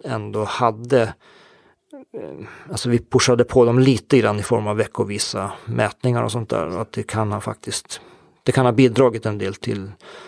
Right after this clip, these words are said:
eh, motivationsarbetet. Att man,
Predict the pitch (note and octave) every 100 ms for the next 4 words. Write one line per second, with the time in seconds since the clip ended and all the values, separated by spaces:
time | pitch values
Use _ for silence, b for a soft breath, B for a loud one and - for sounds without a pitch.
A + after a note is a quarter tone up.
0 | B B B B B _ - D3 G2+ G2
1 | G2 G2+ B B B B B _ _ _
2 | _ _ _ _ - A2+ - G#2 G2 A2
3 | G2+ A2+ A2+ C3 - - G#2 G#2 G2+ G2+